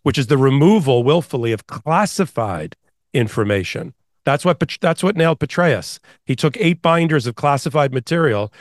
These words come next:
and he gave it to his mistress, who used it to write a book. That's a bad thing. But they had to prove that he knew it was classified, that Sandy Berger,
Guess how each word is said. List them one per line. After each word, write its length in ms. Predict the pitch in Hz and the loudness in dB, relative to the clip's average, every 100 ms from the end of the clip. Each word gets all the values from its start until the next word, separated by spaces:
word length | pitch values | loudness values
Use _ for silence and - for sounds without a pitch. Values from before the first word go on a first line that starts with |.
| - | -8
and 80 | 123 | -2
he 40 | |
gave 200 | 131 143 | 0 0
it 60 | 139 | 0
to 80 | 135 | -4
his 100 | 117 | 0
mistress, 480 | 151 143 113 110 - | -2 -2 -4 -6 -4
who 80 | |
used 300 | 123 135 135 | -2 0 0
it 100 | 131 | -2
to 80 | - | -2
write 160 | 123 120 | 0 0
a 40 | |
book. 360 | 135 147 - - _ _ _ _ _ _ _ - | 2 -2 -2 -20 _ _ _ _ _ _ _ -8
That's 180 | 107 | -6
a 40 | 156 | 0
bad 260 | 196 135 | 0 0
thing. 240 | 113 92 - _ _ - | -2 -6 -8 _ _ -4
But 80 | |
they 100 | 143 | 2
had 100 | 151 | 4
to 80 | 165 | 2
prove 380 | - 214 247 185 | 0 2 4 4
that 100 | 135 | 2
he 100 | 139 | 0
knew 420 | 139 175 277 180 | 0 0 2 2
it 120 | 135 | 0
was 100 | 143 | -2
classified, 720 | - 196 240 - - 95 87 - _ _ - | -4 -2 -2 -4 -10 -10 -10 -16 _ _ -6
that 140 | 175 | -6
Sandy 340 | - 185 185 175 | -2 0 4 4
Berger, 520 | 131 196 240 135 - | 4 2 2 -2 -6